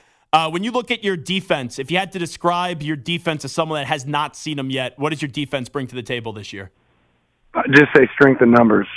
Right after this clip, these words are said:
Speaker 2: You know, we roll a lot of players, um, and that's because we have a lot of guys that can play winning football. Uh, and when you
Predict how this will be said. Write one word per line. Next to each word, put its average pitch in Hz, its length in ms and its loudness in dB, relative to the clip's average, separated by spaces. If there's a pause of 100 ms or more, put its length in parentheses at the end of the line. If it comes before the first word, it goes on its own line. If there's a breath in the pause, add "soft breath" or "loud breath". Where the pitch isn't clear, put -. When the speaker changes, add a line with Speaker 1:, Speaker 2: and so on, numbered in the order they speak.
(140)
Speaker 2:
You 135 120 4
know, 123 100 8
we 127 140 8
roll 127 280 6
a 117 40 2
lot 120 160 6
of 107 60 -12
players, 127 460 6 (220)
um, 107 460 2 (100)
and 123 160 2
that's 113 140 4
because 123 240 2
we 120 80 8
have 117 100 6
a 110 60 2
lot 117 120 8
of 107 60 0
guys 113 220 8
that - 60 -2
can 110 100 -4
play 113 160 4
winning 113 340 2
football. 117 420 4 (400 soft breath)
Uh, 107 280 6
and 120 100 4
when 123 100 6
you 117 60 4